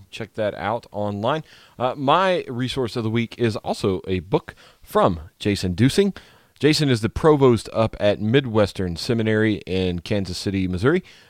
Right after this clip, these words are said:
and his new book, The Seven Summits in Church History, uh, talks about church history. Uh, but, uh, biographical summaries include Augustine, Luther, Calvin,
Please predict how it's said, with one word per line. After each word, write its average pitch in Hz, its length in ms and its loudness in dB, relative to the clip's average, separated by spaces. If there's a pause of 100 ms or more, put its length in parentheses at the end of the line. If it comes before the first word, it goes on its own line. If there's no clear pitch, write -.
(120)
and 101 300 2
his 113 240 0
new 160 100 0
book, 156 360 0
The 107 180 -2
Seven 165 340 -2
Summits - 480 -4 (140)
in 90 160 -8
Church 98 300 -6
History, 131 420 -2 (400)
uh, 85 300 -2
talks - 260 -4
about 104 400 2 (560)
church 85 220 -8
history. 104 340 0 (340)
Uh, 104 180 4
but, 104 220 2
uh, 107 180 0
biographical 131 640 2
summaries 117 540 2
include 110 380 -2
Augustine, 117 560 2
Luther, 107 260 -2
Calvin, 107 560 0